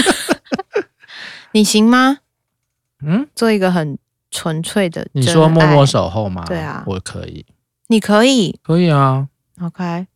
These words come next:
Speaker 2: 怎么了？你不行吗？
Speaker 1: 我不行。
Speaker 2: 为什么？
Speaker 1: 就做不到啊。
Speaker 2: 为什么啊？你一定要得到是不是？
Speaker 1: 也不是要得到。
Speaker 2: 你占有欲很强。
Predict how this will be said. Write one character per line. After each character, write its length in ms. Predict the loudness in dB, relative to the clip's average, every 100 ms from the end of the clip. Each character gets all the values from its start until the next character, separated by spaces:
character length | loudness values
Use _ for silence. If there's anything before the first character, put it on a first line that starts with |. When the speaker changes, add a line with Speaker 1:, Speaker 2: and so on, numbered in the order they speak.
| _
Speaker 2:
怎 120 | -6
么 120 | -4 -4
了？ 120 | -6
你 60 |
不 120 | -4 -4
行 200 | -4 -6
吗？ 320 | -6 -8 -10
Speaker 1:
我 140 | -8 -6
不 100 | -6
行。 220 | -10 -12 _ _
Speaker 2:
为 100 | -2
什 120 | -2 -2
么？ 220 | -10 -12 _ -6
Speaker 1:
就 120 | -4
做 180 | -2 -4
不 100 | -4
到 140 | -6
啊。 240 | -4 -6 -10 _ _ -2
Speaker 2:
为 100 | 0
什 100 | 0
么 140 | -2
啊？ 260 | -4 -6 -8 -10
你 140 | -4 0
一 40 |
定 120 | 2
要 100 | 2
得 240 | 2 -4 -2
到 220 | -2 -4
是 100 | -6
不 100 | -12
是？ 240 | -12 -14 -14 -16 -2
Speaker 1:
也 160 | 0
不 120 | 0
是 100 | 2
要 100 | 4
得 100 | 4
到。 160 | 4 2
Speaker 2:
你 60 | 2
占 120 | 0
有 60 |
欲 40 | -2
很 160 | -6
强。 300 | -10 -14 -14